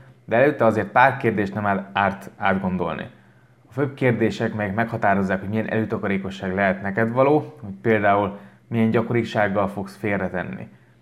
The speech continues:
mekkora összeget fogsz félretenni. Van-e már meglévő összeg, amivel elindulsz, vagy most kezded el nulláról?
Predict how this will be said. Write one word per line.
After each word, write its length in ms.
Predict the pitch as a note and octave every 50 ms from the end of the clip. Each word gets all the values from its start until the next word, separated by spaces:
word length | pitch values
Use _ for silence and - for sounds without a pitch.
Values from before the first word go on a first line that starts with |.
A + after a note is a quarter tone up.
| _ _ _
mekkora 420 | - A2 G#2+ G#2 - A#2+ A#2 A2+
összeget 520 | F#2 A#2 A#2 - - C#3 B2 A2 A2 G2 -
fogsz 280 | - G2 F#2+ - -
félretenni. 680 | - - G2+ F#2+ F2+ - - - - - - - - - - - - _ _ _ _ _ _
Van-e 260 | A2 A2+ C3+ C#3+ D3
már 340 | C#3+ C#3 C3+ C3 C3+ C3+ C3
meglévő 520 | B2+ A#2+ A#2+ A#2 B2 B2 A#2+ A#2 A#2 A#2+
összeg, 260 | A#2+ A#2 - - A#2+
amivel 340 | A2 A2+ A2+ A2+ A2 A2 G#2
elindulsz, 580 | - G#2 G#2+ A2 A2+ A#2 A2+ A2+ A#2+ B2 A#2+ B2
vagy 140 | - G#2+ G#2
most 220 | G#2+ G2+ F#2+ -
kezded 320 | - A2 G2 F#2+ G#2 G2
el 140 | G2 G2 G2
nulláról? 580 | G2 G#2 A2 A2+ G#2+ F#2+ C#2 C2 - - -